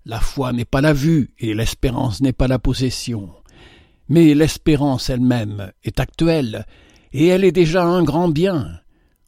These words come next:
On peut dire qu'elle est la grosse moitié de chacun de nos bonheurs. Celui qui espère n'est pas tout à fait malheureux.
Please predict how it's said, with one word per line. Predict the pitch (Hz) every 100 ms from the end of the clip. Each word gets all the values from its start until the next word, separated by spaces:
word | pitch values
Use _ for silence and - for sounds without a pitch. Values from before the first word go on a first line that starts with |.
| -
On | 151
peut | 185
dire | 175 220 151 151
qu'elle | - 160
est | 165
la | 151
grosse | 143 147 170 151
moitié | 151 147 175 180
de | 147
chacun | - 139 - 143
de | 135
nos | 123 127
bonheurs. | 123 117 107 104 82 - _ _ _ _ _ -
Celui | 156 170 190
qui | 160 165
espère | 143 - - 165 160 135
n'est | 131 131
pas | - 135
tout | 135 -
à | 120
fait | - 123
malheureux. | 120 127 131 156